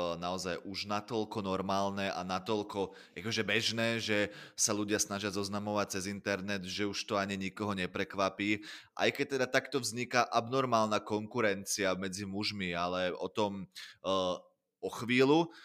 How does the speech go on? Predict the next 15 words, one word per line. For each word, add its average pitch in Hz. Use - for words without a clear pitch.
Mm, 143
čo 214
si 240
teda 202
ty 175
myslíš 156
o 131
internetových 123
zoznamkách? 107
Chodila 175
si 180
niekedy 160
na 151
nejaké 147
zoznamky? 160